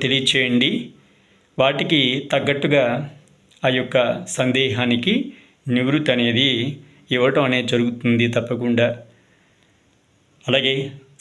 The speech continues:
సబ్స్క్రైబ్ చేయనటువంటి వాళ్ళు ఉంటే దయచేసి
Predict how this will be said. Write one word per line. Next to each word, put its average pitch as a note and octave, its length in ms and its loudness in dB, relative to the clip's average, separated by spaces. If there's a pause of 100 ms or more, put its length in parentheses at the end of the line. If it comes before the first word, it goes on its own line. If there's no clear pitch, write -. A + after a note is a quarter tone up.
సబ్స్క్రైబ్ D3 520 0
చేయనటువంటి C3 520 -2
వాళ్ళు A#2+ 240 2
ఉంటే A2+ 200 -2 (760)
దయచేసి D#3 600 0